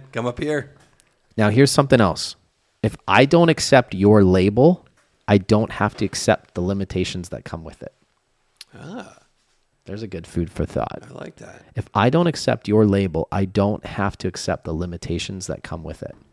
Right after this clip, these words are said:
Speaker 2: How many times has somebody put a label on you and we just accept that label, or we create a label for ourselves and we just accept it and we don't even question it?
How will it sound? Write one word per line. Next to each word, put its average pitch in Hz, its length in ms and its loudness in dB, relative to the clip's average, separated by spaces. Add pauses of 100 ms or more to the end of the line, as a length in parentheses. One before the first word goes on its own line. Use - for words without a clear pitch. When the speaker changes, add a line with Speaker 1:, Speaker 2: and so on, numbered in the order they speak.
(500)
Speaker 2:
How 110 160 -2
many 147 180 0
times 110 680 0
has 98 220 -2
somebody 104 340 -2
put 104 180 -2
a 90 40 -2
label 101 460 0
on 90 160 0
you 90 260 -4 (400)
and 101 160 -2
we 98 140 2
just 95 200 -4
accept - 380 -2
that - 180 0
label, 80 440 -6
or 101 140 -2
we 95 120 -2
create 107 260 2
a 98 60 -2
label 101 340 0
for - 160 -2
ourselves 92 400 0
and 98 80 -8
we 95 60 -6
just 95 220 -10
accept - 420 -4
it 101 140 -6
and 95 120 -8
we 95 80 -2
don't 101 160 -2
even 90 180 -6
question - 440 -2
it? - 80 -18